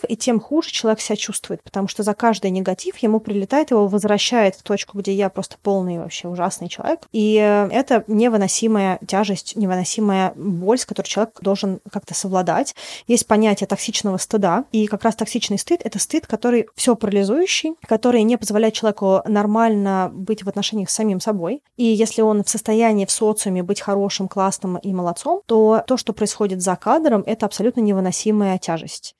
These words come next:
Вот как она проявляется. Первая и важная вещь — это аутоагрессия. Аутоагрессия — это агрессия, направленная вовнутрь, направленная на самого себя. В какой-то степени можно сказать, что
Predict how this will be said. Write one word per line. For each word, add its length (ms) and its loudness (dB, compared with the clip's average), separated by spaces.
Вот 200 -2
как 100 -6
она 140 -2
проявляется. 640 -2
Первая 320 4
и 160 -2
важная 340 2
вещь — 380 0
это 260 0
аутоагрессия. 880 -2
Аутоагрессия — 680 2
это 240 2
агрессия, 720 2
направленная 760 0
вовнутрь, 520 -2
направленная 460 0
на 140 0
самого 340 -4
себя. 440 -4
В 40 -20
какой-то 260 2
степени 540 0
можно 340 0
сказать, 240 0
что 260 0